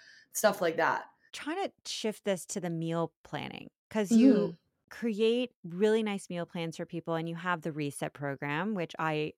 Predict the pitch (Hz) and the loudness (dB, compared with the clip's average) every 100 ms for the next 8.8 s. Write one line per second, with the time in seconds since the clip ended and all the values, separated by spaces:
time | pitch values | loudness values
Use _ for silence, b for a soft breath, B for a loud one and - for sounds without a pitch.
0 | - 254 - - - - 208 _ _ - | -10 -10 -10 -12 -10 -10 -12 _ _ -20
1 | - - 240 285 349 - 247 220 196 180 | -20 2 4 4 2 0 -2 0 -2 -4
2 | 190 180 - - 185 170 156 135 139 185 | -4 -4 -6 -6 -4 -4 -2 -2 -2 -4
3 | 269 - _ - 170 170 165 - - 170 | -6 -8 _ -8 -4 -2 -2 -6 -6 -2
4 | 160 - 165 165 151 156 151 - 147 147 | -2 -2 -2 -2 -4 -4 -4 -4 -6 -4
5 | - 208 262 285 269 262 202 196 196 185 | -2 2 4 6 6 6 0 0 2 2
6 | 180 175 170 - 175 165 160 - - _ | 4 4 2 -2 2 4 2 0 -12 _
7 | _ _ _ _ _ _ _ _ _ - | _ _ _ _ _ _ _ _ _ -12
8 | - 220 226 269 269 277 269 - | 2 4 4 6 8 8 6 2